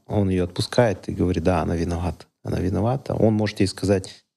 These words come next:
«Так получилось, давай я что-нибудь придумаю с тобой, ты уйдешь куда-нибудь в другое место, но, но ты будешь жертвой в этом случае». То есть ты будешь жертвой, я тебе потом помогу тру-, с трудоустройством где-нибудь в другом месте. А может, э, сделать вид, что да, действительно, ты виновата.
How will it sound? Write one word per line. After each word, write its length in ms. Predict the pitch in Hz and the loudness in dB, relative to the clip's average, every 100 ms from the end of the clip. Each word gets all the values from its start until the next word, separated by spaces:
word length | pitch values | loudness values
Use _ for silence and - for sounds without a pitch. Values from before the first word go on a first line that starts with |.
| - | 0
«Так 220 | 113 - | 0 2
получилось, 520 | 104 107 - 139 98 | 0 0 2 0 0
давай 300 | 92 98 117 | 0 0 0
я 60 | 95 | -2
что-нибудь 260 | - 92 | -2 -2
придумаю 400 | - 92 117 127 | -2 0 2 0
с 100 | 90 | -2
тобой, 340 | - 92 90 85 | -4 0 0 0
ты 140 | - | 0
уйдешь 300 | 92 92 95 | 0 0 -2
куда-нибудь 460 | - 87 92 87 82 | -2 -2 0 0 -4
в 40 | |
другое 340 | - 90 101 92 | -4 0 2 2
место, 420 | 107 120 - 87 | 0 -2 -4 -2
но, 300 | 85 - - 95 95 92 - | -2 -4 -4 -4 -6 -8 -4
но 100 | 104 | 0
ты 140 | - | 2
будешь 180 | 104 87 | 0 0
жертвой 480 | 87 82 - - 90 - _ _ | -2 -4 -6 -10 -10 -12 _ _
в 60 | 98 | 0
этом 220 | 90 - | 0 -2
случае». 420 | - - - - - - | -4 -4 -4 -6 -12 -16
То 80 | - | -10
есть 140 | - | -2
ты 80 | 98 | 0
будешь 180 | 92 90 | 2 2
жертвой, 420 | 107 139 - 90 - - - - | 2 2 2 0 -2 -12 -10 0
я 120 | 120 | 2
тебе 100 | 117 | 2
потом 260 | - - 98 | 2 4 4
помогу 400 | 98 104 104 135 | 4 2 0 -2
тру-, 140 | 117 | -2
с 180 | 107 - | -6 -2
трудоустройством 800 | 104 92 87 - 98 90 - 87 | 0 2 0 0 0 0 0 -2
где-нибудь 280 | 87 90 82 | 2 0 2
в 20 | |
другом 240 | 92 98 | 2 2
месте. 360 | 101 143 - - - _ _ _ | 2 -2 -4 -12 -14 _ _ _
А 80 | 98 | 0
может, 360 | 123 170 - - | 2 0 -2 4
э, 360 | 110 101 98 90 | 4 4 2 0
сделать 400 | 90 107 98 - | 0 2 2 0
вид, 140 | 131 | 0
что 340 | - - 90 85 | 0 0 2 2
да, 240 | 104 135 | 2 0
действительно, 360 | 117 - - 120 | -2 -2 2 2
ты 140 | - | 2
виновата. 760 | 143 127 110 95 92 90 95 | 2 2 0 0 -2 -4 -6